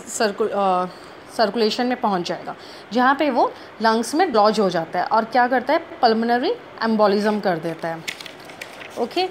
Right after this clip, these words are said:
अब pulmonary embolism में क्या होता है कि वहाँ पे जब कुछ, अ, tissues को infarct भी कर देता है क्योंकि blood supply रुक जाती है, इसमें pain होता है, chest में breathing problem होती है।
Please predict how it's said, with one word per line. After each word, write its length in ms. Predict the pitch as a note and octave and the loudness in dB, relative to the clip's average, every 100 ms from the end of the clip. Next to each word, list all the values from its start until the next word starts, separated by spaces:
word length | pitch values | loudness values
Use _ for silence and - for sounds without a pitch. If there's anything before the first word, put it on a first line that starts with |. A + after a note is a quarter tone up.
| - - - - - - - - - - - - - - | -8 -20 -20 -20 -20 -20 -20 -20 -20 -20 -20 -20 -8 -4
अब 140 | B3 | 0
pulmonary 400 | C4 C4+ D4 D#4+ | 2 2 2 0
embolism 640 | D#4+ B3 B3 A#3 B3+ C4+ D4+ | 0 2 4 6 4 2 2
में 200 | D#4+ D4+ | 2 2
क्या 140 | D#4 | 2
होता 260 | C#4 B3+ A#3+ | 2 2 2
है 100 | C4 | 2
कि 120 | D4+ | 0
वहाँ 260 | C4+ C4 | 0 0
पे 240 | B3 C#4 C#4+ | 0 0 0
जब 300 | C4 C#4+ - | 0 0 -2
कुछ, 280 | C4 - C4 | -4 0 2
अ, 200 | A#3+ A3+ | 4 4
tissues 640 | A3 A#3+ A3 C4 C4 B3+ | 0 -4 -2 -2 -2 -2
को 240 | - C#4+ | 2 2
infarct 520 | B3 A3 G#3 G3+ G#3 A#3+ | 2 0 2 2 0 -4
भी 100 | C4+ | 0
कर 200 | B3+ A3 | 0 2
देता 220 | A#3 A#3+ | 0 0
है 60 | |
क्योंकि 220 | A3+ A3 A#3 | -2 -4 -4
blood 300 | G3+ G#3 G3 | 0 0 2
supply 360 | A#3+ - A#3+ | -2 0 2
रुक 140 | B3 A3 | 2 0
जाती 360 | A#3 A3 A#3 | 0 0 -2
है, 60 | A#3+ | -4
इसमें 220 | A3+ B3 | -4 -4
pain 340 | - G#3 A#3+ | -2 0 0
होता 220 | C4 A#3 A3+ | 0 0 -2
है, 60 | |
chest 300 | A3+ A3 A3 | 0 0 0
में 140 | B3 B3 - - - | -4 -4 -10 -18 -8
breathing 360 | F3+ A3 B3 C4 | -2 0 2 2
problem 340 | C4 G#3+ A#3+ | 2 2 2
होती 340 | B3 G#3+ A3+ | 0 -2 -2
है। 100 | A3+ | -2